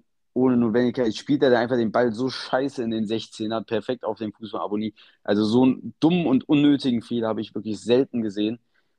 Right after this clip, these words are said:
Und, äh, ja, dann <laughs> verliert man halt eins null. Äh, ja, wie gesagt, wäre vom Ding her, rein vom Spielen, verdient es null null gewesen.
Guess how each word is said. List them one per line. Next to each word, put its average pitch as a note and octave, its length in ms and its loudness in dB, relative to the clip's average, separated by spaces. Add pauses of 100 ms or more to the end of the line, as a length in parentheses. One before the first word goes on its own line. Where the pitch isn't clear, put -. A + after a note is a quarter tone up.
(220)
Und, G2+ 520 2
äh, F#2+ 220 2
ja, A2+ 180 0
dann A2 100 -2
<laughs> - 20 -12
verliert A#2+ 340 -2
man G#2 120 -2
halt G2+ 160 -2
eins F#2+ 320 -4
null. G#2 760 -2 (640)
Äh, - 40 -6
ja, F2+ 260 -6 (120)
wie F#2 100 -6
gesagt, F#2 600 -2 (140)
wäre F#2 220 -2
vom F#2 260 -6
Ding F#2+ 220 -2
her, F#2+ 260 -2
rein F2+ 160 -6
vom F#2 160 -8
Spielen, F#2+ 560 -6
verdient F2+ 420 -4
es F#2 140 -6
null F#2 180 0
null G2 220 4
gewesen. G2 420 2